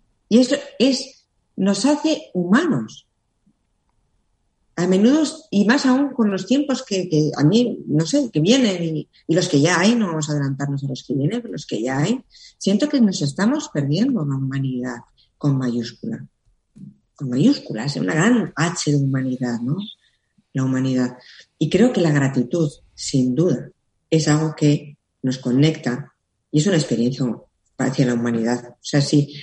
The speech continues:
si estamos vibrando en eso, si estamos vibrando en, en, en, en, en esa intención, vamos a poder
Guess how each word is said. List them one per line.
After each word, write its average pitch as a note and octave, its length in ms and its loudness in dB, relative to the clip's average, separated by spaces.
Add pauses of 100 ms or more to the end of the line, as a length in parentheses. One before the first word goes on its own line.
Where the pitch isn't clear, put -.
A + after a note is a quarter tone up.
(120)
si F3 140 0
estamos G3+ 340 2
vibrando D#3 480 2
en C3+ 60 0
eso, D#3+ 340 -4 (560)
si - 100 -4
estamos G3+ 220 2
vibrando E3 460 2
en, C#3+ 220 2
en, C#3 180 0 (100)
en, B2+ 280 -2
en, B2 280 -4
en C3 160 -2
esa D3+ 200 2
intención, C#3+ 960 0 (1120)
vamos D3 260 2
a E3 100 0
poder C3 520 0